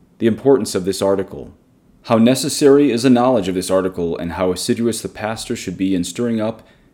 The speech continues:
in the minds of the faithful the frequent recollection of our Lord's passion. We learn from the apostle when he says that he knows nothing but Jesus Christ and him crucified in First Corinthians two two.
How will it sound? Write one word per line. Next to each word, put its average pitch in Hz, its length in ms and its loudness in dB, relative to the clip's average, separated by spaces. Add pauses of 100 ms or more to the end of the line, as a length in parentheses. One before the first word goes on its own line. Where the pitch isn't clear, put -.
(120)
in 98 100 -2
the 95 60 0
minds 104 440 2
of 90 60 -10
the 85 80 -6
faithful 110 460 -4
the 90 80 -10
frequent 131 400 -4
recollection 98 720 -6
of 85 140 -6
our 90 100 -4
Lord's 87 320 -4
passion. 80 600 -12 (500)
We 98 80 -4
learn 98 240 2
from 101 140 -4
the 95 80 0
apostle 107 440 -6
when 90 120 -4
he 92 120 -6
says 92 380 -4
that 95 140 -6
he 107 100 -4
knows 107 320 -4
nothing 113 580 -4 (380)
but 110 160 0
Jesus 107 380 0
Christ 104 440 -2
and 85 180 -8
him 95 200 -4
crucified 90 760 -4
in 87 160 -8
First 90 280 -8
Corinthians 90 460 -4
two 90 200 -8
two. 98 380 -6